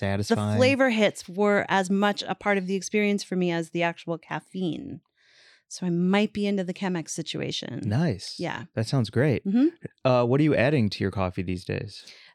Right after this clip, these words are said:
Speaker 2: Um, b-, uh, cow fat.
Speaker 1: Yeah?
Speaker 2: In some form.
Speaker 1: Okay.
Speaker 2: I'm back on the cow.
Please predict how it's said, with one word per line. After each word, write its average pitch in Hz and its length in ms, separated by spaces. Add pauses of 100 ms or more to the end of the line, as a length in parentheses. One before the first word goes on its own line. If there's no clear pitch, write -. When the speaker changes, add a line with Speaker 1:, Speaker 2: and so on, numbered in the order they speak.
(100)
Speaker 2:
Um, 175 560 (200)
b-, 180 140
uh, 185 220 (220)
cow 220 680
fat. - 520 (120)
Speaker 1:
Yeah? 117 340 (140)
Speaker 2:
In 190 160
some 175 220
form. - 320 (100)
Speaker 1:
Okay. 95 300 (100)
Speaker 2:
I'm 185 140
back 180 240
on 175 120
the 175 60
cow. - 340